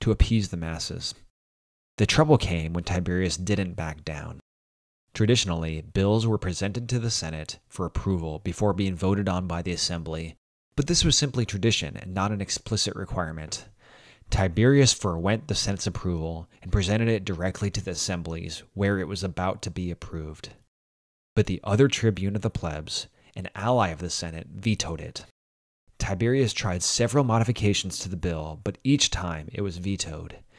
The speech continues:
and the veto of a tribune was final. According to Plutarch, Tiberius attempted to bribe the other tribune without success.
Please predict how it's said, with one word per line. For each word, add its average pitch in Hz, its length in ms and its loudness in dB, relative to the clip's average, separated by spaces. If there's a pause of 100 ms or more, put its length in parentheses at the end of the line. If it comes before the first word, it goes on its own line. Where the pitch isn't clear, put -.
(340)
and 98 120 0
the 95 80 2
veto 131 680 4
of 101 160 -4
a 95 40 -4
tribune 87 720 -2
was - 200 -2
final. 78 540 -6 (880)
According 127 500 2
to 151 80 0
Plutarch, 80 680 -6
Tiberius 107 600 0
attempted 104 440 -4
to 87 60 -8
bribe 95 580 -2
the 104 120 -2
other 104 180 -2
tribune 90 580 -6
without 87 300 -6
success. - 640 -6